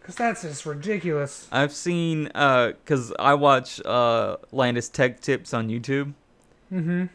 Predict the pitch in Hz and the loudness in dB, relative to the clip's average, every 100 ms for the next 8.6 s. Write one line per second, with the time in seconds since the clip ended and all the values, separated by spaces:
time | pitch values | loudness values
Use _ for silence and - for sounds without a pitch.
0 | - 120 117 113 113 110 - 110 135 147 | -4 0 0 0 0 -4 -8 -6 -4 0
1 | 143 127 123 123 110 101 110 110 113 110 | 0 2 2 0 -2 -8 -8 -8 -6 -2
2 | 113 113 113 110 _ _ _ _ _ _ | -2 -2 -4 -10 _ _ _ _ _ _
3 | _ _ _ _ - 123 113 107 107 _ | _ _ _ _ -8 0 2 2 -2 _
4 | - _ _ _ - - - 139 131 120 | -20 _ _ _ -14 -12 0 0 0 -8
5 | - 110 110 110 104 92 90 - - 95 | -4 2 4 4 2 -2 -4 -6 -6 -4
6 | 92 87 80 92 110 _ _ 170 - - | -4 -2 -4 -8 -12 _ _ -2 -2 -20
7 | _ _ _ - - _ _ _ - 196 | _ _ _ -20 -20 _ _ _ -6 -4
8 | 180 - - 190 185 185 | -4 -6 -2 0 0 -2